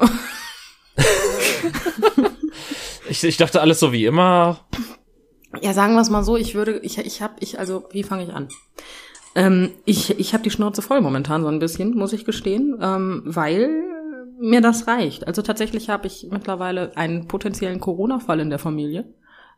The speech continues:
Speaker 1: Ähm, der Person geht's aber gut. Ähm, meine,
Speaker 2: Mhm.
Speaker 1: meine, meine, meine, meine fröhliche fünf Tage Quarantäne fand ich auch nicht so prickelnd. All die Scheiße, ich hab keinen Bock mehr auf den Kack. Ich verliere die Geduld.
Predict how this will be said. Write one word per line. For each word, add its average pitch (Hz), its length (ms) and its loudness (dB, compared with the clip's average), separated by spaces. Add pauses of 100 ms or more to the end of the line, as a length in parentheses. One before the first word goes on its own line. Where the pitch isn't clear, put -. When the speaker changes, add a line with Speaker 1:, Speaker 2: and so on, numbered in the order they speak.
Speaker 1:
Ähm, 170 640 -2 (1400)
der 165 80 4
Person 147 340 2
geht's 143 200 -2
aber 143 160 -2
gut. 226 240 -4 (500)
Ähm, 151 440 -2
meine, 165 320 2
Speaker 2:
Mhm. 165 60 4
Speaker 1:
meine, 151 220 2
meine, 147 280 -4
meine, 147 400 -8
meine 143 340 -8
fröhliche 151 760 -6
fünf 170 320 -6
Tage 196 280 -2
Quarantäne 196 640 -2
fand 180 220 -4
ich 170 80 -8
auch 160 80 -4
nicht 226 120 0
so 247 80 -4
prickelnd. 262 420 -4 (480)
All - 220 -10
die 254 100 0
Scheiße, 311 260 0
ich - 100 -6
hab 143 100 -6
keinen 131 140 -2
Bock - 180 0
mehr 330 80 2
auf - 60 -10
den 147 140 0
Kack. - 320 -6 (2250)
Ich - 80 -12
verliere 208 200 8
die 208 80 6
Geduld. 196 420 6